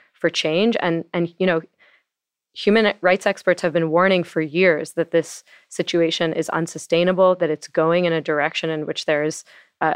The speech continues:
an inevitable violent response to this degree of oppression and hopelessness. And since October seventh,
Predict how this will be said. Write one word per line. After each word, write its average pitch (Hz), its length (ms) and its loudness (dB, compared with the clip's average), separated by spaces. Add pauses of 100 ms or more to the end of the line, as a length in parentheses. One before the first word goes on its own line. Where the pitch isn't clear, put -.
(120)
an 170 140 0
inevitable 175 960 2 (480)
violent 170 560 2
response 160 800 -4 (120)
to 170 140 0
this 165 340 0
degree 165 600 -2
of 160 140 -2
oppression 156 540 -4
and 156 100 -6
hopelessness. 180 720 -4 (500)
And 170 220 0
since 208 320 -2
October 180 400 0
seventh, 180 540 0